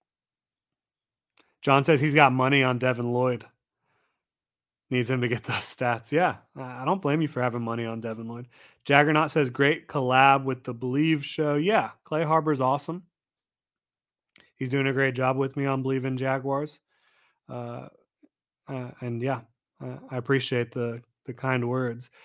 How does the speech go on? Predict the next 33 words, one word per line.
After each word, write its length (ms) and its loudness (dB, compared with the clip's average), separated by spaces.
Gerald 280 6
says, 180 6
"I'm 200 4
getting 260 0
tired 360 2
of 120 0
hearing 400 -2
'we'll 100 0
all 400 0
learn 300 -2
from 280 -4
this' 220 -8
at 200 -10
press 180 -4
conferences, 540 -6
as 140 2
if 160 4
ball 220 4
security 420 4
is 140 2
something 320 -2
they're 180 0
just 240 -6
discovering." 640 -12
Okay, 220 4
so 640 4
ball 220 6
security 540 4
against 280 0
the 60 -4
Eagles, 800 0
that 220 -2
was 440 0